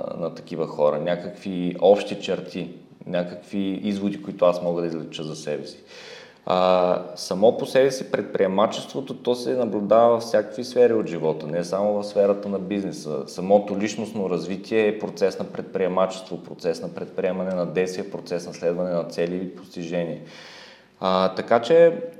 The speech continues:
образованието ми в сферата на предприемачеството, то си е един естествен, а, ход, това нещо. А, просто там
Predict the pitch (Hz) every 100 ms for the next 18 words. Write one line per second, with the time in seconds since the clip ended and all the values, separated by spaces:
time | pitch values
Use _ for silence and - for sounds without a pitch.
0 | - 107 104 98 95 110 131 143 143 135
1 | 123 107 101 - 113 110 101 90 - 87
2 | - 80 90 104 - - - - 131 127
3 | 131 123 123 127 120 - 117 113 - 117
4 | 117 117 117 113 117 113 113 113 113 110
5 | 107 - 120 - - - - _ _ _
6 | _ _ - 87 85 80 78 - 123 151
7 | 175 - - - _ _ _ 107 107 107
8 | 110 110 120 117 120 120 117 110 110 113
9 | 117